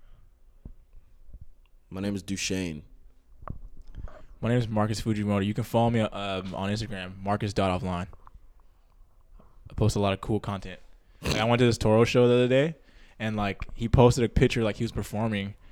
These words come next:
Speaker 2: and, um, I was in the front if you didn't see me.
Speaker 1: <laughs>
Speaker 2: So, like, if you just zoom in on my head,
Speaker 1: <laughs>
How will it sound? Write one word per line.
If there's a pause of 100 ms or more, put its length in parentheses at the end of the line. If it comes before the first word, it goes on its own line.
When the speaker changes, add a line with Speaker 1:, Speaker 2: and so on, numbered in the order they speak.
(380)
Speaker 2:
and,
um, (360)
I
was
in
the
front
if
you
didn't
see
me. (180)
Speaker 1:
<laughs>
Speaker 2:
So,
like,
if
you
just
zoom
in
on
my
head, (380)
Speaker 1:
<laughs>